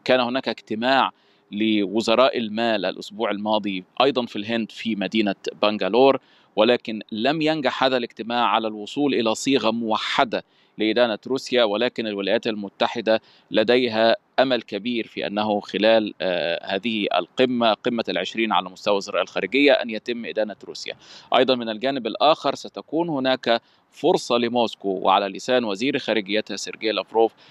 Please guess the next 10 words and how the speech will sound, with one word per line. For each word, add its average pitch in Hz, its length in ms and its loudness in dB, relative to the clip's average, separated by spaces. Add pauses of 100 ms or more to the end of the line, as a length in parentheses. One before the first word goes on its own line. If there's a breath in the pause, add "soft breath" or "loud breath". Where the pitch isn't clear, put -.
(180 soft breath)
لمهاجمة 120 760 4
الغرب 107 460 0
ولمهاجمة 107 720 -4
الولايات 101 440 0
المتحدة 107 720 0 (300 soft breath)
لموقفها 113 1160 4
المنحاز 113 800 -2 (100)
إلى 110 180 0
أوكرانيا 107 640 0 (260 soft breath)
في 113 280 0